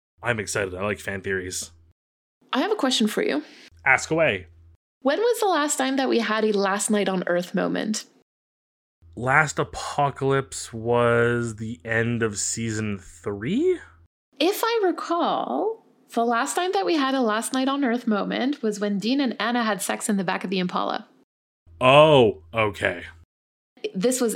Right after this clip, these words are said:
Speaker 2: Anna saying this to Dean. And this time, who, what happens?
Speaker 1: Dean tries to get Cass laid.
Speaker 2: Second hairpin for Dean. And also, like, that moment, Cass's face when Dean says women is just, like, that is gay panic if I've ever seen one.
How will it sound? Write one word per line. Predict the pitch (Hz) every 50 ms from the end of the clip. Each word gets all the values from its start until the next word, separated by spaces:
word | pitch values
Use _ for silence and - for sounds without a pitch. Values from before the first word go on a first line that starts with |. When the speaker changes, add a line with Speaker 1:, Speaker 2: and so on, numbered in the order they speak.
| - -
Speaker 2:
Anna | 185 196 220 226 208 170 180 208 302 427 -
saying | - - 233 208 202 202
this | 185 196 190 -
to | - 180
Dean. | 160 175 156 - - 247 320 466 466 - _ _ _ _ _ _
And | - 226 226 220
this | 233 240 254 254
time, | - 277 254 247 262 269
who, | 262 - 285 285 285 294 302 302 302 302
what | 269 285 285 302
happens? | 302 330 320 359 403 453 453 - - - _ _ _ _ _ _ _ _ _ - - - - 101
Speaker 1:
Dean | 92 107 104 101 101 101 101
tries | 101 107 101 101 95
to | - 101
get | 98 104 98
Cass | - - 107 104 101 - -
laid. | 104 107 107 110 113 117 113 - - - - - - - - - - - - - - - - - - - - - - -
Speaker 2:
Second | - - - - - - - - - 240 220 220 240 214 208
hairpin | 196 202 202 202 - - 196 208
for | 214 - - -
Dean. | 214 208 - 220 226 226 - - _ _ _ _ _ _ _ -
And | 233 247 -
also, | - 233 247 247 320 320 320
like, | 311 269 262 247 -
that | 202 214 208 226 214
moment, | 190 185 180 190 214 240 226
Cass's | - 233 202 214 - 240 -
face | - 196 214 208 -
when | 208 202
Dean | 190 196 196 202
says | 196 - 202 190 185
women | 170 185 175 160 170 185 220 233 254
is | 247 - - 196 180 180 -
just, | - 180 170 175 - - -
like, | 185 170 170 165 - - -
that | - 180 196 185 196
is | 214 226 196
gay | 170 - 180 185
panic | 185 - - 180 170 180 180 -
if | - -
I've | - 156 170
ever | - - 175
seen | 180 - 175 170 143
one. | 143 - - - 233 233